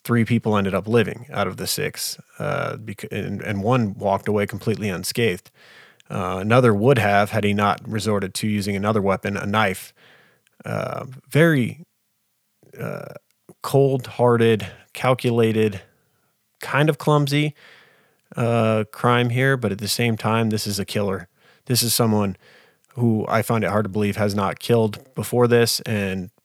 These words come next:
most likely has killed afterwards as well.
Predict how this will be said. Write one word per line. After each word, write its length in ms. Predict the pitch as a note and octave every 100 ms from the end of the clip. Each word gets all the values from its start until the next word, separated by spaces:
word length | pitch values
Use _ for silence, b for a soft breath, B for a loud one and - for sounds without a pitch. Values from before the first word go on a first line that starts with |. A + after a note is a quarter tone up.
| _ _
most 280 | G#2+ A2+ G#2+
likely 320 | A2+ A2+ G#2+
has 220 | G2 G2 -
killed 300 | A#2+ G#2+ C#2+
afterwards 600 | F#2 - F#2 F2 E2+ F#2
as 140 | F#2+
well. 360 | F#2 E2+ F#2